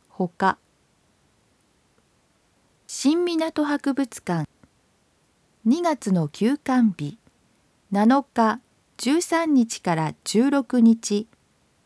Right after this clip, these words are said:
二十一日、二十四日、二十八日。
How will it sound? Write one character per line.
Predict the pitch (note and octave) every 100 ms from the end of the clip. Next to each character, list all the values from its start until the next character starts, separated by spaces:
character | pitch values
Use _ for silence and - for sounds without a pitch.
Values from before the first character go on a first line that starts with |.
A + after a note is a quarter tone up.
| -
二 | B3 E4+
十 | C#4+ A#3+ G3+
一 | E3+ - G#3
日、 | G#3 G3 - F3+ - _ _ _ _ -
二 | D#4+
十 | D#4 B3 G#3
四 | E3 D#3 - _
日、 | - F3 - _ _ _ _ B3
二 | E4+
十 | D4+ B3 G#3+
八 | F3 - G3
日。 | G3 F#3 - F#3